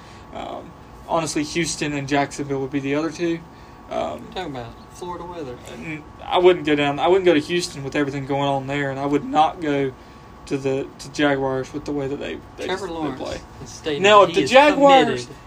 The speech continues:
Speaker 1: if the Jaguars moved to London, that's a different story because they went there.
Speaker 2: Bad weather.
Speaker 1: Um, but yeah, um, I don't know. I, I think Jared Goff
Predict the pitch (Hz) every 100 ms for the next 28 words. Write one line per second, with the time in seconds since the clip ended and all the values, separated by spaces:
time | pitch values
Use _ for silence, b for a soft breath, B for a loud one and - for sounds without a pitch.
0 | - 196 202 247 233 226 208 185 190 165
1 | 151 180 180 180 165 143 143 139 131 -
2 | - 127 127 - 147 147 131 135 139 147
3 | - - - 156 170 131 120 - - 131
4 | - - - - B B - 170 180 175
5 | 160 151 175 165 151 147 - - - -
6 | - - - - - - - - - -
7 | - - - 180 190 175 151 135 - -
8 | 165 - 165 - 196 175 165 165 156 151
9 | 147 - -